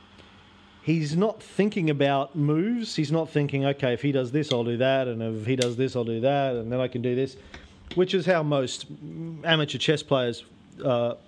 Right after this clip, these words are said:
uh, uh, approach a game of chess. Gary sees patterns. He looks at the board, and he recognizes a pattern, and he instinctively knows from,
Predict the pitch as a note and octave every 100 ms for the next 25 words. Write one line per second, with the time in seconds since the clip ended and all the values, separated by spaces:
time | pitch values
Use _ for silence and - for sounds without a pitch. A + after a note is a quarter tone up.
0 | - - - - B2+ A#2 A2+ - B2 B2
1 | C3+ - G#3+ D3 C3 A#2 A2 A#2+ G#2 -
2 | - - - - - - - - - F3
3 | C3+ G#3 C4+ A#3+ A3 F3 - G3+ C#3+ G#2+
4 | - - _ _ _ _ - - - D#3+
5 | F3 F#3+ - F3 B2+ B2 A#2+ B2 C#3+ -
6 | - - - _ D#3 D3 D3 C#3+ D3+ C3
7 | E3 F3 D#3 C#3+ C3+ A#2+ A#2+ - C#3 A#2
8 | G#2+ F#2+ - - - B2+ B2 B2+ B2+ B2+
9 | C#3 C3+ C3+ C3+ D#3+ D#3 D3 C#3+ C#3 C3
10 | B2 B2 B2 A#2 - A#2+ A2 A2